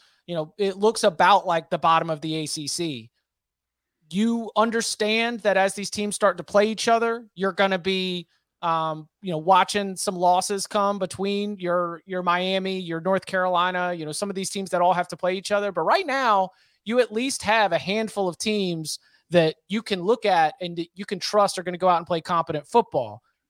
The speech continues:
The problem is, I think that Pitt obviously has not lived up to expectations. I think that N C State i-, is not and has not lived up to preseason expectations.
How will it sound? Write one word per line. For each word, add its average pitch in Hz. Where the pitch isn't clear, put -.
The -
problem 262
is, 160
I 196
think 208
that 175
Pitt 226
obviously 156
has 175
not 170
lived 147
up 143
to 147
expectations. -
I 175
think 190
that 170
N 190
C 196
State 226
i-, 185
is 214
not 180
and 185
has 190
not 175
lived 165
up 160
to 147
preseason 156
expectations. 135